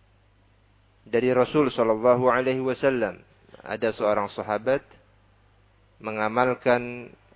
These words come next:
amalan tertentu, kemudian Rasul sallallahu alaihi wasallam menyaksikannya dan tidak menegurnya atau melarangnya. Ini pun termasuk bagian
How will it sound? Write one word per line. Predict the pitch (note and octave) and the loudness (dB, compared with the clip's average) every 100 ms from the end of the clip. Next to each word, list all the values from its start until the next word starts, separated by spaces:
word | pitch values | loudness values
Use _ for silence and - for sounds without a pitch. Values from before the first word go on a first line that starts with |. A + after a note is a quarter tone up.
| - | -12
amalan | - A2+ A#2+ A#2 A2+ | -2 0 2 2 2
tertentu, | G#2+ A2 - A2 G#2+ C3 C#3 D3+ D#3+ _ _ _ _ _ _ _ _ _ _ _ _ _ _ _ _ _ | -2 -4 -4 -8 -4 -2 -2 -8 -16 _ _ _ _ _ _ _ _ _ _ _ _ _ _ _ _ _
kemudian | - A2+ A#2+ C3+ B2+ | -6 -4 4 4 6
Rasul | A#2+ - C3+ A#2+ | 0 2 -2 0
sallallahu | B2 A#2 A#2+ A#2 A2+ | 2 4 4 4 4
alaihi | A2 A#2 A#2 | 2 0 0
wasallam | A#2 - B2 A#2+ | -2 0 0 0
menyaksikannya | A2+ A#2 A2+ - B2 C3 B2+ C3 D#3 F#3+ _ _ _ _ _ _ _ _ _ _ _ _ _ _ _ | -2 -4 -6 -6 -4 -2 -2 -4 -8 -8 _ _ _ _ _ _ _ _ _ _ _ _ _ _ _
dan | A2 A#2 A2 | -2 -2 -2
tidak | A#2+ A#2+ A#2+ - _ _ _ _ _ _ _ _ | -6 0 0 -2 _ _ _ _ _ _ _ _
menegurnya | A#2+ A#2+ A#2 C3+ C3 A#2+ F#2+ E2 - _ _ _ _ _ | -6 -6 -2 0 0 -4 -8 -10 -18 _ _ _ _ _
atau | A2 A#2+ A#2 | -6 0 0
melarangnya. | A2 G#2+ G#2+ G2+ F#2+ F2 E2 _ _ _ _ _ _ _ _ _ _ _ _ _ _ _ _ | 0 -2 -2 -4 -6 -12 -14 _ _ _ _ _ _ _ _ _ _ _ _ _ _ _ _
Ini | G#2 G#2 G#2+ | -10 -6 -2
pun | C#3 C3+ | 0 0
termasuk | A#2 A#2+ B2+ - G#2 | -2 -2 -4 -6 -6
bagian | A2 A2+ C#3 D3+ C#3 G2+ | -6 -4 2 4 2 -4